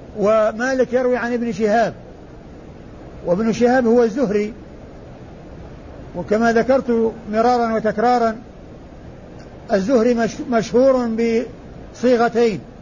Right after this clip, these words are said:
إحداهما الزهري وهي نسبة إلى جده زهرة بن كلاب،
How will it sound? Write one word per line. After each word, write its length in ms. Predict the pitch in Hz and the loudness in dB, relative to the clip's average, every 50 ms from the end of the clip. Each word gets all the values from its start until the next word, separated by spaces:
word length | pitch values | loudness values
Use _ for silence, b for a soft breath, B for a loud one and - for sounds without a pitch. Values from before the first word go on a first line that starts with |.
| - - - - - - - - - - - | -20 -20 -20 -20 -20 -20 -20 -20 -18 -16 -14
إحداهما 480 | - - 170 190 233 233 208 220 233 233 | -10 -6 0 2 4 4 2 2 0 -2
الزهري 520 | 220 196 240 262 220 233 262 269 269 269 269 - - - - - - - - - - - - - - - - - | -2 0 0 2 2 4 2 2 0 -2 -6 -10 -16 -18 -18 -18 -18 -18 -18 -18 -18 -18 -18 -18 -18 -18 -12 -6
وهي 220 | 196 220 240 214 233 | -4 2 2 4 4
نسبة 280 | 247 254 180 233 233 175 | 4 2 2 2 2 2
إلى 240 | 226 233 226 233 226 | 2 2 4 4 2
جده 400 | 185 220 240 208 190 220 196 214 | 4 2 0 2 2 2 2 2
زهرة 380 | 208 262 269 214 226 220 202 214 | 4 2 2 4 4 2 2 0
بن 140 | 208 226 202 - | 0 -4 -2 0
كلاب، 320 | 214 214 233 254 269 269 | 0 2 4 4 2 2